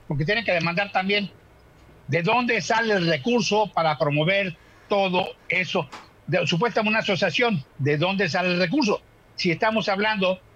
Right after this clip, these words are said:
de que a, a algunos organismos, los gringos, les están dando lana, ¿de dónde sale el recurso? Quiero mal pensar que el recurso viene del propio, eh, Partido Nacional de Morena. No quiero pensar y que hay que vigilar que el recurso que va a utilizar para moverse,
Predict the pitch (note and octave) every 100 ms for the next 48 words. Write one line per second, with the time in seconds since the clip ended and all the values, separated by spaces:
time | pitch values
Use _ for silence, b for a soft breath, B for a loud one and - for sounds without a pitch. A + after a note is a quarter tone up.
0 | - D#3 D#3 E3+ D#3+ D3+ C#3+ D3 D#3+ D#3
1 | E3 D#3+ F3+ G3+ G3+ F3+ F3+ G#3 G#3+ F3
2 | E3 D#3 F#3 G3 F3 D3+ D#3 F#3 F#3 F#3+
3 | F#3+ F#3 F#3 F#3+ F3 D#3 F#3+ G#3 G3 F#3+
4 | G3 F#3+ F#3 F#3 C4 E3+ - - - -
5 | G#3+ D4 C4+ G3+ E3 D#3 C3 G3+ A3+ G3
6 | - - - D#3 D3+ C#3 G3+ G3+ E4 F4
7 | - - D#3+ G#3 G#3 D#3 E3+ D#3 G3+ G3+
8 | - - - D3 C#3 D3 C3 F3+ F3 D#3
9 | C#3 C#3 D#3+ D3+ D#3+ B3 C4+ C#3+ - -
10 | - - D3+ G3+ C4+ C4 C4 A3+ F#3 D3+
11 | F#3 F3 E3 C3+ E3+ F3+ G#3 F#3+ C#3 B2+
12 | B2+ C#3 - - - D#3+ D3 A3 A#3+ A3
13 | D#3 D#3 G3 E3+ C#3+ A#2+ E3+ D#3 C#3 A#2+
14 | B2 E3+ E3+ C3+